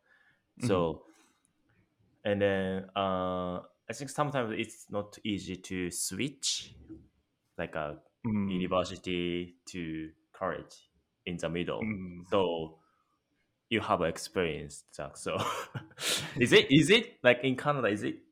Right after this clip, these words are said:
Speaker 2: easy, kind, like, is it common or?
Speaker 1: Mm, I wouldn't say it's necessarily common, but it's also not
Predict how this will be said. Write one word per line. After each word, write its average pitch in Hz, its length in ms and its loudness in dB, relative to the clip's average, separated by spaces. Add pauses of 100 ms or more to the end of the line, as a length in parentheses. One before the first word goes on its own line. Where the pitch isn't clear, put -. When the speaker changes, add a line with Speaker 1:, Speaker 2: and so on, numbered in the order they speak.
(280)
Speaker 2:
easy, 139 800 0
kind, 120 260 -4
like, 104 180 2
is 101 180 0
it 127 180 -4
common 151 600 2
or? 87 520 0 (840)
Speaker 1:
Mm, 98 420 -6
I 113 100 6
wouldn't 170 320 2
say 131 200 2
it's 123 120 0
necessarily 104 560 0
common, 101 420 -2
but 107 140 2
it's 95 120 -2
also 101 260 0
not 92 500 0